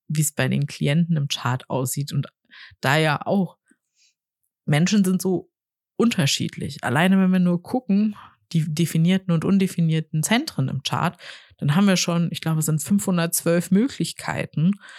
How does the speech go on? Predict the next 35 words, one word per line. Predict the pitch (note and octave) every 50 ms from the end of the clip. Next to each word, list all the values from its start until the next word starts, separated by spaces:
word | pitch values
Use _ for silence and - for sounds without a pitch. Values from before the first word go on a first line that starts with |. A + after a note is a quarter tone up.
| - - - - -
wie | E3 F3 G3+ G#3+
men-, | G3 F3 E3+ E3+ -
unterschiedlich | - G3+ A3+ - G#3 - - - E3 - - E3 D#3
Menschen | E3 C#3 C#3+ D#3 - - E3
seiten, | - D#3+ F#3+ G3+ - F3+ -
sein | - - E3 F3 G#3 G3 E3 B2+
können. | - - A#2+ A2+ A#2+ C3 - -
Ne? | F3 A3 G#3+ F3+
Wir | - -
haben | A#2+ A#2+
neun | A#2 B2 B2 B2
Charts. | - - E3 F3 F#3 F#3 - -
Ich | - - - -
habe | D3 -
mal | D#3 - - - D3 -
irgendwie | - C#3+ C3+ C#3 - - D3+ C#3 _ -
mich | D3+ - -
für | - - D3+ D3+ -
Mathe | D#3 E3 F3 - - F3
interessiert. | E3+ E3 - - E3+ - - - E3 D#3 D3+
Das | D#3 D3+ -
heißt | - D3 D3 - -
also | - B2+ D3
zwei | D3 - - - C#3 D3+
hoch | D#3 D#3 C#3+ -
neun | D3 C#3 D3 D3
Möglichkeiten. | D3+ F3+ G#3+ - - G#3+ - - - F3 D#3+ E3+ - F#3+ F#3 - _ _ _ _ _ _ - -
Korrigiert | - - C3+ - C3+ C#3 - A#2 - -
mich | - - -
gerne, | - - - B2+ C3+
wenn | C#3 C#3+ D3
das | D3 C#3 -
nicht | - D#3+ - -
stimmt, | - F3 F3 F3+ -
aber | - D#3+ D#3 D#3+